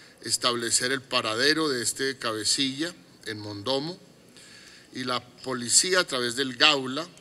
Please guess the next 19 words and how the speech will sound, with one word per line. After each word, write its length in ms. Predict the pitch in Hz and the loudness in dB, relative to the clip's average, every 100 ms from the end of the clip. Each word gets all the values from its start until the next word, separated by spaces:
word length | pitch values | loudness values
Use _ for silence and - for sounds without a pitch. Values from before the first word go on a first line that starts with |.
| - - - - - | -20 -20 -20 -20 -10
se 140 | - | -6
desplazó 480 | 120 110 - 113 123 | -4 -4 -2 -2 0
hasta 220 | 117 139 | -2 -2
este 200 | 127 - | -2 -2
lugar 360 | 127 107 113 120 | -6 -4 -4 -2
y 100 | 127 | -4
efectuó 500 | 113 107 - 107 113 | -8 -12 -12 -8 -6
este 360 | 110 120 117 | -4 -4 -4
golpe, 500 | 110 120 113 - 117 - - - - - - | -4 -6 -6 -6 -8 -8 -20 -20 -20 -20 -8
que 100 | 120 | -6
es 120 | 117 | -4
muy 240 | 139 165 151 | 0 0 0
contundente 1000 | 147 147 - 120 117 120 127 120 - | -2 -4 -4 -8 -4 0 0 -2 -6
porque 460 | 160 113 - 104 101 | -8 -10 -8 -6 -6
Reinel 440 | 95 110 117 123 | -4 -4 -2 -2
se 120 | 117 131 | -2 -4
encontraba 600 | 113 113 101 110 117 123 | -6 -12 -6 -2 0 -2
en 120 | 120 | 0
esa 360 | 117 - 120 | 2 2 0